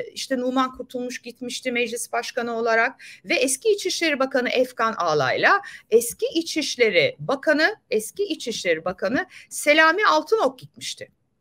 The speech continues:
E, İ-, İçişleri Bakanı'nı ziyarete, Ali Yerlikaya'ya geçmiş olsun ziyaretine gitmişti. Şimdi dolayısıyla insan Sayın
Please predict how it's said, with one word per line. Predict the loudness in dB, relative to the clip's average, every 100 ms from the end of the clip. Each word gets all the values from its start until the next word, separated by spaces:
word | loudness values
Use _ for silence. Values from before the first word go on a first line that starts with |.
| _ -20 -20 -10
E, | -2 2 2 0
İ-, | -4 -8 -6 -6
İçişleri | -8 -10 -4 -2 0
Bakanı'nı | -4 -4 -4 -4 -4
ziyarete, | -4 -2 0 -2 -2 -2
Ali | -2 0
Yerlikaya'ya | 0 0 -4 -4 -2 0
geçmiş | -2 -2 -4 -4
olsun | -4 -4 -8
ziyaretine | -4 -4 -4 -8 -14
gitmişti. | -16 -16 -12 -8 -6 -8 -12 -16
Şimdi | -6 -4 0
dolayısıyla | 0 2 4 4 4 2 -2
insan | -2 -2 -2 -2 -4 -12 _ _ _ _ _
Sayın | -2 2 2